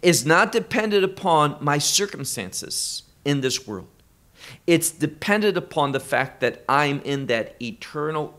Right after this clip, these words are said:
covenant with God. As John says, of course, Yeshua is speaking, where we are in the hand of God, and he says also in the hand of Messiah.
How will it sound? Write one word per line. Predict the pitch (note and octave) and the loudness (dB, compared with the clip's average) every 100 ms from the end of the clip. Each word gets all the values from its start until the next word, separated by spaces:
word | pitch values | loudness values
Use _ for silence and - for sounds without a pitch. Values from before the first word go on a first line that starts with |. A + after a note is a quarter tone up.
| _ | _
covenant | - E3 D3 A#2 A2 - - | -8 -6 -6 -8 -10 -12 -18
with | F#2+ D#3+ E3+ | -4 -4 -2
God. | D#3 B2+ F2 - _ _ _ - - - | -4 -4 -8 -14 _ _ _ -20 -20 0
As | D3 C#3+ C3 - - | 4 4 2 -4 -6
John | G#2+ D#3 F3 F#3 | 4 6 6 6
says, | - F3+ F3+ E3+ - - | 6 8 6 4 -4 -12
of | |
course, | - D3 C#3 - | 0 2 2 0
Yeshua | C3 A#2 E3 C#3 | 0 2 2 2
is | C3+ | 0
speaking, | - F3 G#2+ F#2 _ _ - - | 0 -4 -6 -16 _ _ -20 -18
where | - D#3+ D#3+ | 2 6 6
we | D3+ D#3+ | 8 6
are | D3 - - | 6 2 -2
in | F3 D#3+ | 0 2
the | C#3 B2 - | 2 0 -12
hand | - G3 G3+ F#3+ | -8 -4 -2 -2
of | C3 - | -2 -2
God, | A2 G2+ G#2 C#3 | -2 0 -2 -2
and | D3+ | -4
he | C#3 | -2
says | - D#3+ D3 | 4 4 4
also | E3 F#3 G3 E3+ | 2 2 2 0
in | D#3 | 0
the | C3 | -2
hand | B2 F3+ F#3 F3 - | -4 -6 -4 -6 -4
of | C#3 | -6
Messiah. | C3 B2 - C#3+ | -4 -2 -2 -4